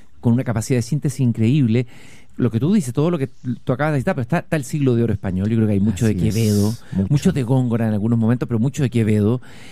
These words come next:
Speaker 1: Después, mucho de la poesía latina. Era admirador de Marcial, de Catulo, sus
Speaker 2: Catulo.
Speaker 1: poetas la-,
Speaker 2: Mm.
Speaker 1: latinos que también escribían en la tradición epigramática, el, el epigrama, el, el, el, el, el, el verso. Bueno, lector de Pound.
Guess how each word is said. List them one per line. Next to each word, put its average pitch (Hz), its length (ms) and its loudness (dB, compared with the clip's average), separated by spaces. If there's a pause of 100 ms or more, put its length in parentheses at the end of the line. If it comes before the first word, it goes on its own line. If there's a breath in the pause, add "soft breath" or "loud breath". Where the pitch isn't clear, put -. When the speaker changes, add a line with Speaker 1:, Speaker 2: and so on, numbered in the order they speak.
(140 loud breath)
Speaker 1:
Después, 190 460 0
mucho 214 540 0
de 185 180 2
la 180 220 0
poesía 151 500 0
latina. 151 540 0
Era 139 180 2
admirador 131 480 2
de 131 60 0
Marcial, 131 480 0
de 123 80 0
Catulo, 135 340 2
sus 123 100 0
Speaker 2:
Catulo. 120 120 -2
Speaker 1:
poetas 151 240 0
la-, 135 80 -2 (300 loud breath)
Speaker 2:
Mm. 135 60 -4
Speaker 1:
latinos 143 520 2 (400 soft breath)
que 156 100 0
también 135 300 2
escribían 151 460 2
en 143 60 0
la 131 100 2
tradición 123 420 0
epigramática, 113 840 2
el, 95 120 -2
el 110 120 -2
epigrama, 120 460 2
el, 104 160 -2
el, 101 180 -2
el, 110 160 -2 (140)
el, 113 260 0
el, 110 320 2
el 117 140 0
verso. 127 200 -2 (160 loud breath)
Bueno, 147 280 -2
lector 123 400 0
de 120 100 0
Pound. 247 360 2